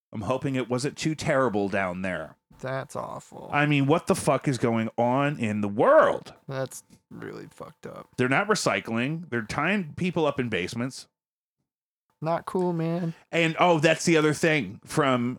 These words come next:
Speaker 1: uh, Evil Lives Here. There's kind of a Christian slant to the show that they, they don't necessarily force, but if the, if the person being interviewed provides a lot of that, there's a lot of, "I was just hoping my son would come to Christ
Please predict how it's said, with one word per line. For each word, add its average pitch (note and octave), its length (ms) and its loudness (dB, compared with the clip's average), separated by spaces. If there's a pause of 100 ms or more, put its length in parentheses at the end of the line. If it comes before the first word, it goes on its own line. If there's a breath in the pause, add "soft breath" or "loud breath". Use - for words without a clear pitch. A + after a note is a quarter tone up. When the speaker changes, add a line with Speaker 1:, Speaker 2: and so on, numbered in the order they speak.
(140)
Speaker 1:
uh, B2 320 2
Evil C3 400 2
Lives C3+ 260 2
Here. A2 160 4
There's B2+ 220 0
kind G3+ 260 0
of F3 60 0
a C3+ 60 2
Christian D3+ 580 -2
slant D3+ 440 -2
to D3 100 -6
the C3+ 160 0
show D3 540 2
that B2 280 2 (240 loud breath)
they, C#3 340 2
they D#3+ 140 2
don't G#3+ 260 2
necessarily D3+ 540 2
force, D3+ 680 0
but B2+ 240 0
if C3 140 0
the, A#2+ 300 2
if - 180 0
the C3+ 80 -2
person D3 760 -2 (1400)
being D3+ 260 2
interviewed C#3 580 0
provides B2 520 0
a D3+ 40 0
lot D#3+ 240 2
of D#3 60 0
that, D3+ 200 2
there's C3 180 0
a C#3 40 0
lot C3 240 2
of, B2 220 0
"I B2+ 140 0
was D3+ 160 -2
just F3 200 -2
hoping F3 300 0
my E3+ 160 2
son E3+ 340 0
would C#3+ 140 0
come D3+ 240 -2
to D#3 80 -2
Christ - 640 -4